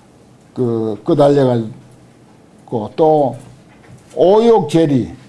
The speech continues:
다섯 가지 욕망과 재물과 이익 그랬어요. 다섯 가지 욕망은 아니, 비, 설, 신까지입니다. 어, 그 눈은 눈대로 욕심 부리고,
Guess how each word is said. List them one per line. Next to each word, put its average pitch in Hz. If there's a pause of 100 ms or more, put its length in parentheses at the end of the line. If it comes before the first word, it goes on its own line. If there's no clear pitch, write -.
다섯 214
가지 196
욕망과 165 (420)
재물과 180
이익 185
그랬어요. 127
다섯 185
가지 180
욕망은 165
아니, 165
비, 160
설, 151
신까지입니다. 113 (440)
어, 98 (480)
그 196
눈은 190
눈대로 208
욕심 156
부리고, 127